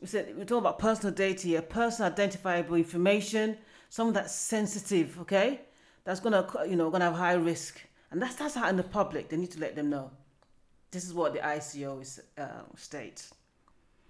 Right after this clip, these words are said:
And of course, so the organization that is responsible for maintaining and keeping that data secure, they must also what? Keep a record of any personal data breaches. It says, regardless of whether you are required to notify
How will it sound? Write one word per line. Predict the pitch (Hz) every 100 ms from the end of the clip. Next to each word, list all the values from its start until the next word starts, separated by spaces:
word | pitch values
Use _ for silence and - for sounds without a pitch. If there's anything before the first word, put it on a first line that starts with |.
| _ - - -
And | 214 214
of | 214
course, | - 240 165 -
so | - 214 190 180 -
the | 165 185 180 170 165 156 _ _ _
organization | 196 202 185 175 226 226 208 170 240 247 - -
that | 156 - - -
is | 143
responsible | 185 - - 240 226 - 175
for | 170 185 165 -
maintaining | 170 175 165 190 220 208 175 165
and | 160
keeping | 214 220 185
that | 170 139
data | 180 170 -
secure, | 170 - 185 147 170 - - - -
they | 185
must | 196 185 -
also | 254 247 208
what? | 175 - -
Keep | 247 214
a | 190
record | 202 196 180 147
of | 185 -
any | 208 196
personal | - - - 196 185 170 165
data | 175 165 180
breaches. | 135 170 165 - 135 - 185
It |
says, | 202 170
regardless | 208 208 262 269 269 240 240 -
of | 202 170
whether | 196 202 202 196 190
you | 175 202 -
are | 185 175
required | 185 185 214 202 196
to | 196
notify | 180 190 190 196 180 175 156 135